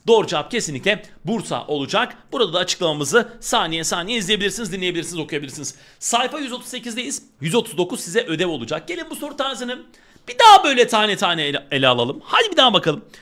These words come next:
Hangisinden sonra? Bakın. Sınav kaygısının performansa, kişilik gelişimine, fiziksel ve ruhsal sağlığa, yaşam algısına olumsuz etkileri bulunmaktadır. Tamam, sınav kaygısının olumsuz etkileri. <clears throat> Aldım hocam. Şimdi ne yapacağım?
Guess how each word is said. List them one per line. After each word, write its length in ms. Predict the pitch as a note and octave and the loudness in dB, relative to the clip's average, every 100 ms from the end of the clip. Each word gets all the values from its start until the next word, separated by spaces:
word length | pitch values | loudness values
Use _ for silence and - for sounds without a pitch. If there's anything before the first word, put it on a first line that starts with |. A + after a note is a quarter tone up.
| - | -16
Hangisinden 680 | - D#4+ G4 E4+ C#4+ C4+ C#4+ | 0 2 2 0 -2 0 0
sonra? 420 | D4+ C4 B3+ E3 E3 | 0 -2 -2 0 0
Bakın. 200 | - A#2 - _ _ _ _ _ _ _ _ - - _ | -2 -6 -20 _ _ _ _ _ _ _ _ -20 -20 _
Sınav 420 | - A3 G#3 C#4+ | 0 6 8 6
kaygısının 520 | C#4+ A#3+ G#3 - A#3 B3+ | 6 2 2 -2 -2 2
performansa, 880 | G#3 E3+ E3 C3+ A#2 - F3 - - | 2 4 2 0 -2 0 0 -2 -16
kişilik 360 | - D#3+ A#3 D4 | -6 0 2 0
gelişimine, 540 | G#3+ E3 E3+ B2 B2+ - _ | -2 -4 -6 -8 -8 -12 _
fiziksel 520 | G#3+ F#3+ A#3 D4+ E4 | -4 -2 0 0 0
ve 80 | D#4 | -2
ruhsal 340 | B3 A3 A#3 | -10 -6 -8
sağlığa, 560 | A3+ A3 F#3 C#3+ C3 - _ | -6 -6 -6 -8 -10 -12 _
yaşam 460 | D#3+ F#3+ - D#4 E4 | -2 -2 -2 -6 -8
algısına 500 | C4 G#3+ F3+ F3+ E3+ | -8 -8 -10 -8 -4
olumsuz 340 | G3 A#3+ C4 | -4 -4 -6
etkileri 380 | C4 - A3+ G#3 | -10 -8 -2 0
bulunmaktadır. 560 | F3 D#3 C#3+ A#2+ A#2 A2 | 0 -2 -2 -4 -8 -4
Tamam, 280 | A3 E3+ E3 | -2 -2 -2
sınav 300 | D4+ E4 C#4 | 2 2 2
kaygısının 420 | G#3 E3 D3 B3 | -2 -2 -6 -2
olumsuz 320 | A3+ F#3+ - | -2 -2 -6
etkileri. 360 | D3+ C3 B2+ - _ - - _ _ _ _ - | -6 -6 -12 -12 _ -20 -20 _ _ _ _ -18
<clears throat> 500 | A3+ F#3 D3+ - - | -12 -12 -12 -12 2
Aldım 340 | A3+ G#3 D#3+ | 2 2 -2
hocam. 280 | A#2 A2 G#2+ | -6 -10 -10
Şimdi 160 | F#3+ | -6
ne 60 | F#3 | -2
yapacağım? 360 | F#4+ D4+ D#3 | -4 -4 -8